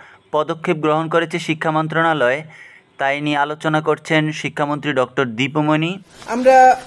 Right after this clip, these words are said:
Speaker 2: পরীক্ষা সুচারুভাবে সম্পন্নের লক্ষ্যে গৃহীত কিছু ব্যবস্থা আপনাদের সামনে তুলে ধরছি। এটি বরাবরের মতোই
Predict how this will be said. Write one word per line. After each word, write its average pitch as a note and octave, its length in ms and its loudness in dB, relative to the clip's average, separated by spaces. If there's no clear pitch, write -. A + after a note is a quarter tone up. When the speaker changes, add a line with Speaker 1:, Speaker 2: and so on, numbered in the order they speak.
Speaker 2:
পরীক্ষা C#4+ 400 0
সুচারুভাবে C4+ 680 0
সম্পন্নের A#3+ 580 -6
লক্ষ্যে A3+ 440 -6
গৃহীত A#3+ 340 -8
কিছু A#3 300 -8
ব্যবস্থা G#3+ 440 -4
আপনাদের G#3+ 320 -8
সামনে G#3 340 -10
তুলে G3+ 220 -10
ধরছি। G#3 380 -10
এটি C#4 340 -2
বরাবরের A#3 500 2
মতোই A#3+ 540 -2